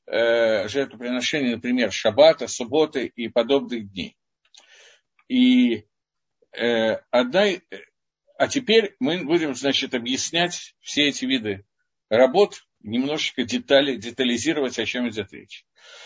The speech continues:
Э, прежде всего, одна из них называется Криат Шма,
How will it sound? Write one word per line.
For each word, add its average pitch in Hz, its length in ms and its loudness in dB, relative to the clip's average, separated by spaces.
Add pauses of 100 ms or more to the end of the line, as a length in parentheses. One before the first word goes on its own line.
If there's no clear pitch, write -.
(380)
Э, 123 640 4 (300)
прежде 170 340 2
всего, 107 460 -4
одна 151 340 2
из 180 140 -2
них 156 220 -10
называется 147 540 0
Криат 135 320 0
Шма, 107 380 -6